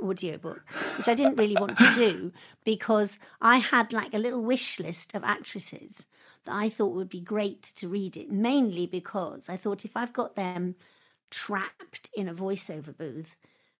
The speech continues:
Speaker 1: they could be my friend. They don't know me yet, but they might know me, like Claire Foy. I wanted Claire Foy to read it 'cause I thought, "I really like her and she could be my friend." <laughs> If she has to spend three days reading my book, we might go out for tea after. Anyway,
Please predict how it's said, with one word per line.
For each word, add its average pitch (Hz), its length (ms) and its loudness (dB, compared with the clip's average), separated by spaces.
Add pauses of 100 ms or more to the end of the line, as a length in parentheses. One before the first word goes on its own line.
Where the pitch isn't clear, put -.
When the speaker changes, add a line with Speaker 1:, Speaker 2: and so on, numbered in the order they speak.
(180)
Speaker 1:
they 269 120 4
could 247 180 -6
be 208 100 -2
my 180 140 -4
friend. 214 640 0 (680)
They 247 80 0
don't 277 220 -2
know 294 160 4
me 269 140 2
yet, - 480 -6 (400)
but 214 220 -2
they 226 120 2
might 302 380 6
know 202 240 2
me, 180 300 -4
like 226 160 -2
Claire 240 240 0
Foy. 202 500 4
I 208 60 2
wanted 220 260 0
Claire 190 160 -2
Foy 214 220 0
to 202 120 -8
read 165 160 -4
it - 80 -8
'cause 202 160 -10
I 196 80 -6
thought, 202 120 -4
"I - 20 -2
really 254 200 -2
like 180 260 -4
her 180 60 -6
and 180 120 -6
she 294 100 -4
could 269 120 -8
be 214 100 -2
my 190 120 -4
friend." 247 640 -2
<laughs> - 40 -20 (680)
If 262 80 -2
she 302 120 2
has 285 100 2
to - 120 -6
spend 262 240 6
three 240 260 2
days 226 280 -2
reading 220 260 -6
my 190 140 -4
book, 190 480 -4 (560)
we 233 160 0
might 214 240 0
go 196 140 -6
out 214 160 -6
for 233 80 -10
tea 494 260 4
after. 214 400 2
Anyway, 196 540 2